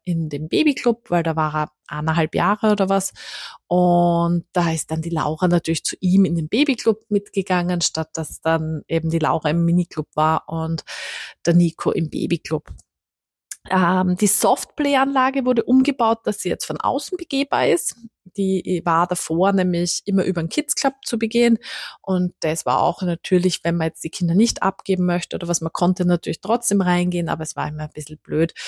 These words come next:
zum Sitzen und so. Und da ist es jetzt von außen zum Begehen. Also das finde ich auch richtig cool gemacht jetzt. Ähm, ja, Kids Club, äh, der Benji ist seit Anfang an dabei und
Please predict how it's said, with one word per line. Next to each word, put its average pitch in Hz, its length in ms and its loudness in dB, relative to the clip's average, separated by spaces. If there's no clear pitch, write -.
zum 185 160 2
Sitzen - 400 0
und 185 140 4
so. 175 140 0
Und 170 220 0
da - 80 2
ist - 120 -2
es - 100 -4
jetzt - 180 -6
von - 180 -10
außen 359 360 0
zum 277 200 -4
Begehen. 208 360 -4
Also 160 160 -8
das 156 160 -6
finde 165 200 -2
ich - 60 0
auch - 240 0
richtig 220 340 -2
cool 208 140 4
gemacht 190 360 -2
jetzt. 180 260 -2
Ähm, 175 720 2
ja, 277 300 2
Kids - 340 -2
Club, 233 460 0
äh, 180 360 4
der 202 140 -2
Benji 202 640 2
ist - 260 0
seit 190 280 2
Anfang 185 420 0
an 180 160 0
dabei 170 520 -2
und 165 400 -4